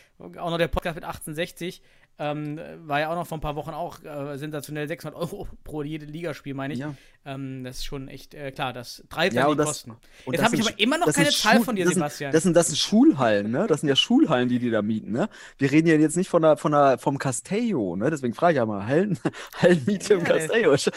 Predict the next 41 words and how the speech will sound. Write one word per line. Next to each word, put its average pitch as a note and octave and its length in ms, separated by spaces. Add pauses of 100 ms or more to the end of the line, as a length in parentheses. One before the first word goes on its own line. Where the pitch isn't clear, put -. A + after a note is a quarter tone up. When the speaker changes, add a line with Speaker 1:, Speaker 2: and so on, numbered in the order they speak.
(140)
Speaker 1:
der, F3 80
Speaker 2:
Wird F3+ 120
schon G3+ 120
ein G3+ 60
Speaker 1:
der A#3 40
Speaker 2:
bisschen - 160
mehr G3+ 200
Speaker 1:
König, B3+ 120
Speaker 2:
sein, D3 220
wa? A3 180 (240)
Speaker 1:
der E3+ 80
Speaker 2:
Ich - 60
glaub, E3+ 240
da F#3+ 80
Speaker 1:
König F3+ 200
residiert F3+ 460
halt G3+ 140
im A#3 80
Schloss, D4 560
ja? F3 160
Speaker 2:
Ja, A#3+ 320
ja, D#3+ 480
so E3+ 160
la-, F3 180
so, E3 460
äh, F3 260
der, D3+ 200
der D3+ 120
noch, C#3+ 220
der C#3+ 240 (160)
noch C#3 180
nicht, D#3 240
äh, C3+ 380 (520)
der A#2+ 80
noch C3 80
nicht C#3 160
vorhandene C#3 340
König A2 300
vielleicht. A#2+ 280 (240)
Speaker 1:
<laughs> - 200
Speaker 2:
Ähm, D#3 260